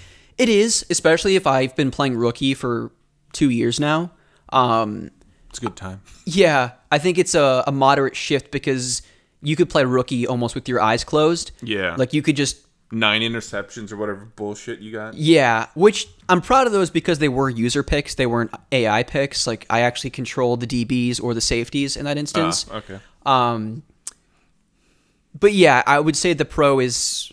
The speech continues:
Speaker 1: reasonably more challenging. Uh, like, last night, I mean, I lost a game and I tied a game, so it goes to show you that I wasn't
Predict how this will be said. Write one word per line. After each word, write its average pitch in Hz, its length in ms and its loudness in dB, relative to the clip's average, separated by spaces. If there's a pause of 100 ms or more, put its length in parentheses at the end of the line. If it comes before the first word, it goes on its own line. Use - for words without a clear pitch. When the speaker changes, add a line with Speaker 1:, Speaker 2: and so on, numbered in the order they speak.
Speaker 1:
reasonably 143 640 0
more 117 180 0
challenging. 135 720 -4 (120)
Uh, 107 340 0 (180)
like, - 220 -14
last 127 340 0
night, 131 460 -4 (280)
I - 60 -8
mean, 170 80 4
I 156 60 4
lost 135 340 0
a 160 60 -2
game 147 360 0
and 135 140 2
I 123 60 2
tied 131 260 0
a 110 60 -2
game, 110 300 -6
so 113 300 -6 (260)
it 127 40 -14
goes 127 160 -2
to 113 60 -8
show - 160 -4
you 123 120 -2
that 107 220 -6
I 120 80 -6
wasn't 117 380 -6